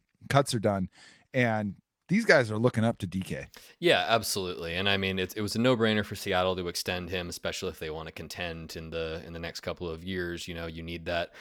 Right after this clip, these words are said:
Speaker 2: star, um, potentially ascendant superstar wide receiver. And I mean, he's gonna sell tickets, you know, like, he's, he's prime time.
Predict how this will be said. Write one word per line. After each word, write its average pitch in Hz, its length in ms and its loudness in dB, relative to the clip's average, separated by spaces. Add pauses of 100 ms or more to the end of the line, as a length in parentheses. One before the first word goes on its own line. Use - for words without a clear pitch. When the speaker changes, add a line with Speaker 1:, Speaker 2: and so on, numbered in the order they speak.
(720)
Speaker 2:
star, 101 600 6 (120)
um, 87 500 -2
potentially 101 460 -2
ascendant 92 380 -2
superstar 107 680 0
wide 87 220 -2
receiver. 95 720 0
And 90 340 -6
I 90 60 -4
mean, 90 360 -6 (220)
he's 110 280 -2
gonna 101 160 -2
sell 101 260 -2
tickets, - 480 -6
you 82 60 -6
know, 82 260 -8
like, 92 140 -4
he's, 107 320 -2
he's - 240 -8
prime 101 260 0
time. 73 300 -8